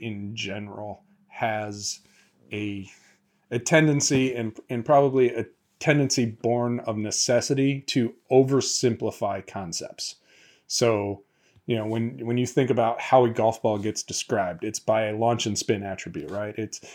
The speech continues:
it's high launch or it's low launch or mid launch, and it's, you know, the same for spin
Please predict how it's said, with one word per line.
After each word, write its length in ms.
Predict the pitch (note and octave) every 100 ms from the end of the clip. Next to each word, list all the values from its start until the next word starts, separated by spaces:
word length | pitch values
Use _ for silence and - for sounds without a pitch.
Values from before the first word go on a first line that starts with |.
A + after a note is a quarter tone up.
| - -
it's 160 | G2
high 200 | - D3
launch 360 | C#3+ C3 B2+ -
or 220 | A#2 A2
it's 180 | G#2+ -
low 180 | A2+ A2
launch 360 | G#2+ G#2 G2+
or 60 | G2+
mid 180 | G#2+ A2
launch, 360 | A2+ A2 A2 G#2
and 120 | G#2
it's, 320 | G#2 - - -
you 140 | A2+
know, 160 | F#2+ G#2
the 80 | A2
same 300 | - B2+ A2+
for 120 | A2
spin 540 | - - B2+ A2+ A2+